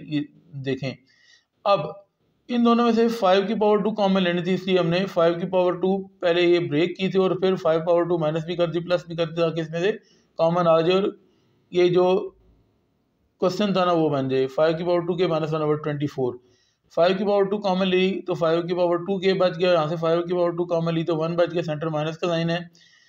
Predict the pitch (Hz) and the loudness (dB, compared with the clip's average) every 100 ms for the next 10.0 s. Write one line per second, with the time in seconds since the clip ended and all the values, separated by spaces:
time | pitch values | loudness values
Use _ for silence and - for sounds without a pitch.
0 | _ _ _ 156 175 143 - - _ _ | _ _ _ -2 2 2 0 -8 _ _
1 | _ 185 180 208 175 170 170 151 151 156 | _ -4 -2 0 2 2 2 0 -2 -2
2 | 170 175 175 165 185 180 202 196 196 190 | -2 -2 0 0 0 0 -2 -2 0 -2
3 | 196 175 165 165 165 170 156 147 156 147 | 0 2 2 2 -2 -4 -4 -4 -2 -2
4 | 143 147 147 _ _ _ - 160 175 196 | -2 -2 -8 _ _ _ 0 2 2 0
5 | 185 - 190 185 185 175 170 170 185 233 | -4 -2 0 0 0 0 2 2 2 0
6 | - 156 160 151 165 170 156 165 160 151 | -4 -2 -2 -2 -4 -2 -2 -2 -4 -2
7 | 147 139 131 - - 165 165 170 170 156 | -4 -4 -6 -8 -6 -4 -2 -4 -4 -6
8 | 156 156 - 156 160 - _ _ _ _ | -6 -10 -8 -8 -8 -14 _ _ _ _
9 | - 160 165 180 165 165 156 151 165 | -6 -2 0 0 0 0 0 0 -2